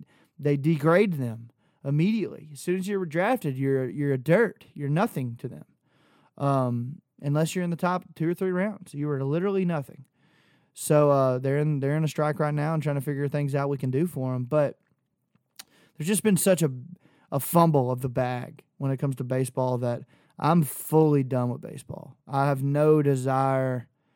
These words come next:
to watch baseball. I have no desire to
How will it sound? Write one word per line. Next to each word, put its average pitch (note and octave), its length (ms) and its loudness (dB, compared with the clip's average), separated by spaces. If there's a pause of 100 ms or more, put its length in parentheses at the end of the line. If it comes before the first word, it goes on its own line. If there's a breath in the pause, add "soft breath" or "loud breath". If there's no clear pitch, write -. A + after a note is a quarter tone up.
(340)
to D3 100 -6
watch D3+ 480 0
baseball. C#3+ 720 -4
I C#3+ 160 -6
have C3 140 -4
no C#3+ 240 -2
desire C3+ 640 -4
to B2+ 460 -6